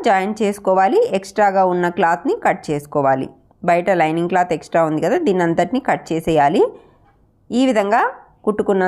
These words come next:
తర్వాత ఇప్పుడు డాట్స్ కోసం ఘాట్లు పెట్టుకున్నాం already. అలాగే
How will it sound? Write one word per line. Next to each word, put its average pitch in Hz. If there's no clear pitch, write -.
తర్వాత 160
ఇప్పుడు 214
డాట్స్ 190
కోసం 269
ఘాట్లు 180
పెట్టుకున్నాం 165
already. 160
అలాగే 247